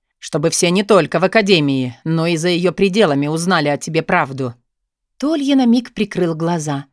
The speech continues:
словно пытаясь смириться с поражением, или просто представлял, как душит Дэна. Но так или иначе, спустя секунду сын канцлера снова посмотрел на нас и произнёс:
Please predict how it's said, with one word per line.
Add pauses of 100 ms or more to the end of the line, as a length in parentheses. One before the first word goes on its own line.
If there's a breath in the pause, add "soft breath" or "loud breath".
(260)
словно
пытаясь
смириться
с
поражением, (460)
или
просто
представлял,
как
душит
Дэна. (520)
Но
так
или
иначе, (240)
спустя
секунду (260)
сын
канцлера
снова
посмотрел
на
нас
и
произнёс: